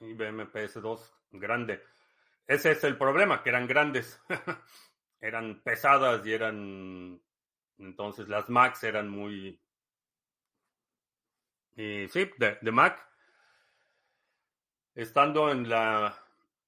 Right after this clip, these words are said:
ni siquiera en la universidad, creo que fue en el último año de preparatoria, eh, utilicé la versión uno de Photoshop. Eh, creo que ya lo había comentado.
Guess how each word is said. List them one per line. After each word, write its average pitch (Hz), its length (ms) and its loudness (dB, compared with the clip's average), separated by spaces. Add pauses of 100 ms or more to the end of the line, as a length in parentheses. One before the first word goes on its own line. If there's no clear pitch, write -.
(1160)
ni 123 200 -6
siquiera 190 240 -4
en 208 60 -2
la 151 100 -2
universidad, 127 320 -2
creo 180 140 -6
que - 80 -20
fue 175 100 -6
en 175 80 -6
el 151 100 -6
último 165 280 -6
año 165 120 -4
de 127 60 -14
preparatoria, 120 880 -6 (340)
eh, 98 840 -14 (680)
utilicé 120 1120 -6
la 107 320 -6
versión 147 360 -2
uno 185 220 -2
de 113 100 -6
Photoshop. 143 460 -6 (800)
Eh, 92 500 -20 (320)
creo 123 140 -8
que 120 100 -12
ya - 140 -12
lo 127 60 -6
había 123 160 -6
comentado. 113 560 -6